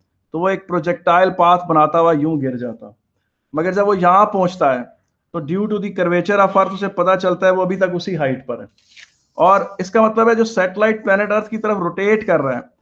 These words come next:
उसके बारे में ये लफ्ज कहे जा सकते हैं कि as it is falling, it is rotating, it is falling with an acceleration g। तो हम कहते हैं कि when a satellite is rotating, हम कहते हैं satellite is falling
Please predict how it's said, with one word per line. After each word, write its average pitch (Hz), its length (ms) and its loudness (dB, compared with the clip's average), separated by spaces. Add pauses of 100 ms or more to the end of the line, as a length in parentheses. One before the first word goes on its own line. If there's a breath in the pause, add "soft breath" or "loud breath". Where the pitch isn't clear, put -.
(360)
उसके 196 280 -2
बारे 202 260 2
में 226 120 2
ये 214 140 0
लफ्ज 196 340 0
कहे 208 340 2
जा 196 200 4
सकते 180 320 -6
हैं 151 360 -6 (280)
कि 180 40 -4
as 202 200 4
it 214 140 -6
is 208 160 -2 (180)
falling, 190 380 2 (500)
it 180 120 -6
is 196 240 -2
rotating, 190 560 -4
it 185 100 -8
is 180 180 -8
falling 180 400 0
with 180 140 -6
an 175 80 -2
acceleration 160 640 -4
g। 131 120 -4 (580)
तो 170 40 -4
हम 208 180 0
कहते 202 280 2
हैं 220 120 -2
कि 208 60 -4
when 202 160 0
a 202 80 -4
satellite 202 500 -2
is 185 200 -4
rotating, 180 580 0 (340)
हम 170 120 -4
कहते 190 260 -4
हैं 202 80 -2
satellite 202 480 0
is 202 160 -6
falling 190 400 2